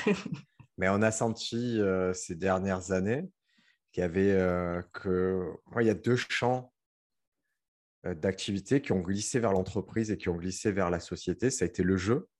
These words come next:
Speaker 2: Enfin, j'ai senti
Speaker 1: Mhm.
Speaker 2: que le jeu arrivait des entreprises et j'ai senti que l'humour arrivait aussi dans les entreprises. Et moi, je viens plutôt du jeu.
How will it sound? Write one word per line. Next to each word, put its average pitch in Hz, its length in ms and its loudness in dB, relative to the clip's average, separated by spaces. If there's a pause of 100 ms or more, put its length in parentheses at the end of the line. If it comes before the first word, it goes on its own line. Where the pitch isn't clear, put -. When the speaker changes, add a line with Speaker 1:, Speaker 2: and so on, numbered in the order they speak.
(140)
Speaker 2:
Enfin, 90 60 -4
j'ai 87 100 -4
senti 90 340 0
Speaker 1:
Mhm. 92 80 0
Speaker 2:
que - 60 -10
le - 60 -16
jeu 110 160 2
arrivait 107 280 2
des 90 180 0
entreprises 95 520 -2
et 101 40 2
j'ai 92 100 -4
senti 90 300 -4
que 85 60 -10
l'humour 110 300 2
arrivait 98 300 0
aussi 95 460 0 (420)
dans 95 80 2
les 92 120 2
entreprises. 104 680 0 (500)
Et 90 60 -4
moi, 107 120 2
je 120 120 2
viens 107 240 4
plutôt 139 340 -2
du 120 140 0
jeu. 113 440 0